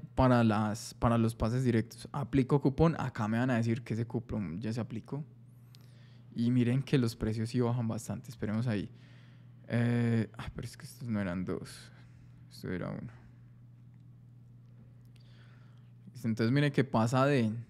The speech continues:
cuatrocientos cincuenta y seis a ciento ochenta y dos. Entonces ya acá lo que hago es finalizar compra, le meto los datos, pues, de la tarjeta y todo el tema. Y, y ellos más o menos...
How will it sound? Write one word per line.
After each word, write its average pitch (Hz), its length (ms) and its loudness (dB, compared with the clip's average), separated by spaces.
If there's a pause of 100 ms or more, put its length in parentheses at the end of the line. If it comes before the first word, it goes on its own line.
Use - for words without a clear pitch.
(1120)
cuatrocientos 123 720 4
cincuenta 120 380 2
y 107 60 0
seis 139 380 0
a 120 140 -2
ciento 113 400 0
ochenta 110 380 -4
y 95 60 -4
dos. 104 300 -4 (220)
Entonces 123 220 0
ya 147 120 10
acá 156 240 8
lo 156 120 8
que 147 100 6
hago 127 180 10
es 113 120 2
finalizar 131 560 6
compra, 180 640 6
le 120 160 4
meto 113 260 4
los 131 220 4
datos, 117 600 2 (340)
pues, 117 180 4
de 123 100 8
la 127 140 4
tarjeta 120 560 0
y 120 60 -2
todo 123 160 -2
el 127 100 -2
tema. 170 380 0 (600)
Y, 110 760 4
y 123 200 6
ellos 131 340 4
más 160 280 4
o 170 60 8
menos... 160 640 2